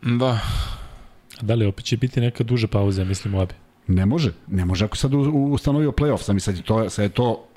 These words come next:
Speaker 3: play-off na dve pobede, znači
Speaker 2: Da.
Speaker 3: možda igraš, da
Speaker 2: Da.
Speaker 3: ne igraš dan za danom, moraš da prođe pet dana,
Speaker 2: Jasno.
Speaker 3: mora prođe šest dana. Znači tu odmah treba da se krene, a ti ćeš imati u paralelno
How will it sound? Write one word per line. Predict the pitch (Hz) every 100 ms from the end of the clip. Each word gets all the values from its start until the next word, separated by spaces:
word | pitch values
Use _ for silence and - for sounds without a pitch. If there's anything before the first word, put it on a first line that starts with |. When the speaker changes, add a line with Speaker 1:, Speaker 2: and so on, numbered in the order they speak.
| -
Speaker 3:
play-off | 113 120 113 92
na | 101
dve | 98 143
pobede, | 127 104 113 110
znači | 104
Speaker 2:
Da. | 107 98
Speaker 3:
možda | 95 110
igraš, | 107 - -
da | 107 104
Speaker 2:
Da. | 101
Speaker 3:
ne | 104
igraš | 113 107
dan | 120
za | 113
danom, | 101 113 123
moraš | 123 123
da | 123
prođe | 123 127 123
pet | 120 131
dana, | 117 113
Speaker 2:
Jasno. | 104 87
Speaker 3:
mora | 87
prođe | 101 98
šest | - 117 107
dana. | 104 80 - - - -
Znači | - 95 104
tu | 151 180
odmah | 214 147
treba | 139 113
da | 101
se | -
krene, | 113 139 226 240 - _ -
a |
ti | 101 165
ćeš | 165 160 151
imati | 175 - 151
u | 120
paralelno | 98 151 208 185 165 156